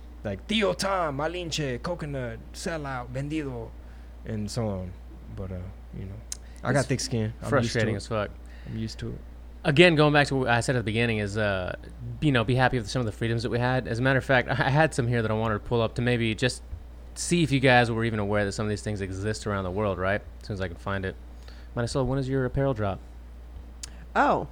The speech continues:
Speaker 1: Black
Speaker 3: my,
Speaker 1: Friday?
Speaker 3: uh, luxury remix, uh, collection drops Black Friday.
Speaker 2: Where can everybody get it?
Speaker 3: We have, um,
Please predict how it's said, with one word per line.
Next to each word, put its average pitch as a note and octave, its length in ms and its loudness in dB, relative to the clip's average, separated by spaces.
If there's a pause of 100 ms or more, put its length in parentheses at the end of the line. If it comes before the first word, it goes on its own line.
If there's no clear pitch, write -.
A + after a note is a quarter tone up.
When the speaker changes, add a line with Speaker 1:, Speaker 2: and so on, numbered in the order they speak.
Speaker 1:
Black - 160 2
Speaker 3:
my, G#3 160 8
Speaker 1:
Friday? G3+ 180 8
Speaker 3:
uh, F#3 100 10
luxury G3+ 420 4
remix, F#3+ 640 -2
uh, F3+ 140 6
collection F#3 580 -2
drops F3 420 4
Black G3 320 2
Friday. B3 500 -2 (720)
Speaker 2:
Where D#3 140 -2
can D#3+ 140 -2
everybody D3 400 2
get D3+ 200 0
it? - 20 2
Speaker 3:
We A#3 140 2
have, G#3+ 460 2
um, G3 460 0